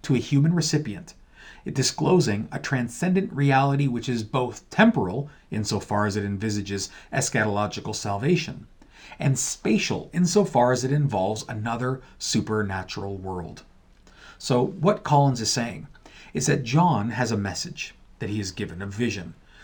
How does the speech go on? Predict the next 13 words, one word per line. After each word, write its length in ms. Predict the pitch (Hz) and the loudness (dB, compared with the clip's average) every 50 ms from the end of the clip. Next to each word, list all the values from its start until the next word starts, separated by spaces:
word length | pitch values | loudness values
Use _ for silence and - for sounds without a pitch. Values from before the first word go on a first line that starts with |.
| - - - - - - | -20 -20 -20 -20 -8 -4
and 140 | - - 127 | -2 0 2
he 160 | 131 160 151 | 2 2 2
chooses 720 | 156 - - - 208 214 226 196 - - - - - - | 0 -2 -2 0 2 4 4 4 2 0 -4 -4 -6 -8
to 140 | - - 151 | -6 -4 -4
use 480 | 135 123 135 170 202 185 143 117 - - | -2 0 2 4 4 4 4 2 0 0
the 100 | 135 131 | -2 -2
apocalyptic 680 | 131 - - 143 151 147 - 147 143 147 - 139 113 | -2 -2 -2 -2 -2 0 0 -2 -2 -2 -2 -4 -4
genre 460 | 107 107 135 147 165 175 147 110 101 | 0 2 4 4 6 4 4 2 0
as 160 | - 117 - 123 | -2 -4 -4 -6
a 40 | |
vehicle 500 | 113 113 120 147 202 220 226 220 208 208 | -6 -6 -4 0 2 2 4 4 4 2
to 120 | 202 220 214 | 2 0 0
communicate 840 | 214 - 202 190 156 131 123 123 123 120 - 123 117 123 123 - | 2 2 2 4 4 2 2 0 -2 -4 -4 -4 -4 -4 -4 -8